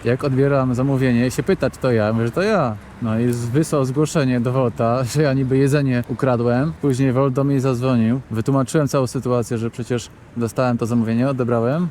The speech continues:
zatwierdziłem, zaczęły wpadać kolejne. Odbierałem jedno, drugie, trzecie. Sam się dziwiłem, dlaczego jeszcze nie dostarczam tego kebabu. No i support się pytał, czy na pewno od-,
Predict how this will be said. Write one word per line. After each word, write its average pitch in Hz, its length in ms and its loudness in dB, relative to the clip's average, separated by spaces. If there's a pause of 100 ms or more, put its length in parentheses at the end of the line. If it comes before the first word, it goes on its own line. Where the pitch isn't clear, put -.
(160)
zatwierdziłem, 123 720 -2
zaczęły 127 260 0
wpadać 127 300 -2
kolejne. 127 480 0 (260)
Odbierałem 113 460 0
jedno, 123 260 0
drugie, 117 380 0
trzecie. 123 460 -2 (440)
Sam 160 180 0
się 151 140 -4
dziwiłem, 127 280 2
dlaczego 117 380 -2 (580)
jeszcze 123 320 -4
nie 127 80 2
dostarczam 123 440 -2
tego 127 140 -2
kebabu. 139 400 -2 (800)
No 120 160 0
i 131 260 0
support 131 420 -2
się - 100 -4
pytał, 139 360 0
czy - 120 -4
na 123 80 2
pewno 135 460 0
od-, - 140 -6